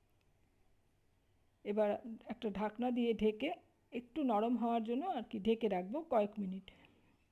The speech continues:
এক মিনিট মতো ঢেকে রেখেছিলাম। এবার ঢাকনাটা খুলে আবারও একটু নাড়াচাড়া করে সবজিগুলোকে ভেজে নিচ্ছি।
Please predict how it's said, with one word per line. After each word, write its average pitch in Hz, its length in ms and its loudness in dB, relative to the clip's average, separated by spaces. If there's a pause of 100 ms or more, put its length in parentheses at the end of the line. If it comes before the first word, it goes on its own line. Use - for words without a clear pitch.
(1500)
এক 294 220 0
মিনিট 311 300 -2
মতো 285 220 0
ঢেকে 247 300 0
রেখেছিলাম। 247 500 0 (240)
এবার 214 220 2
ঢাকনাটা 240 480 -2
খুলে 247 320 -2 (340)
আবারও 214 360 2
একটু 277 260 0
নাড়াচাড়া 226 540 4
করে 247 300 0 (220)
সবজিগুলোকে 214 640 -2
ভেজে 208 260 6
নিচ্ছি। 190 420 -2